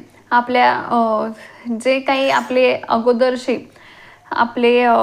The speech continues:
मोठे घरातले वगैरे जसे, अ, नियम पाळत आहेत, तसं आपल्याला करायचं आहे. त्याचप्रमाणे यावेळेस, अ, पिवळ-, तुम्ही काळ्या रंगाची साडी देखील घालू शकता.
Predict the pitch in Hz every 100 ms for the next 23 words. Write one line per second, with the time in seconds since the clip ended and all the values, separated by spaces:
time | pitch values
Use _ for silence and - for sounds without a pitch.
0 | 220 233 240 247 247 - 269 262 233 240
1 | 233 233 240 233 233 220 233 240 220 226
2 | 240 240 240 - 247 226 226 226 240 240
3 | 233 226 240 254 240 220 - - 226 240
4 | 220 220 220 220 285 269 226 214 - -
5 | - _ _ _ _ _ _ - - -
6 | 254 269 269 254 262 247 262 - - -
7 | - 262 277 294 269 254 262 208 - -
8 | - - 233 226 233 262 254 254 254 -
9 | - 277 277 277 247 240 254 269 269 269
10 | 269 269 262 262 269 277 269 254 247 247
11 | 240 -